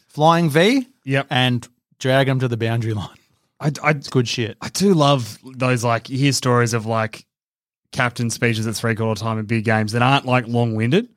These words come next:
Speaker 1: Mm-hmm.
Speaker 2: Just, like, short ones that are just like, "Just, just keep going.
Speaker 1: Yep.
Speaker 2: Just, we, we got 'em. Let's go."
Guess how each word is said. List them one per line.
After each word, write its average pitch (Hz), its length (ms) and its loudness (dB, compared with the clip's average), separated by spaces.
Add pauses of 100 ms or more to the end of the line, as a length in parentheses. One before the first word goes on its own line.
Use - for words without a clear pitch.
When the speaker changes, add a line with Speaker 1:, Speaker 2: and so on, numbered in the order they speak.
(100)
Speaker 1:
Mm-hmm. 123 200 -8 (420)
Speaker 2:
Just, 123 200 -2
like, 113 360 0 (100)
short 127 280 0
ones 117 220 0
that 117 80 -2
are 117 80 0
just 113 180 -2
like, 117 160 0 (200)
"Just, - 360 -6
just 170 180 -2
keep 190 140 -2
going. 147 220 0 (220)
Speaker 1:
Yep. 123 180 -8 (360)
Speaker 2:
Just, - 160 -10
we, 160 60 0
we 165 240 -4
got 165 160 4
'em. 110 180 -6 (440)
Let's - 80 -18
go." 135 180 -6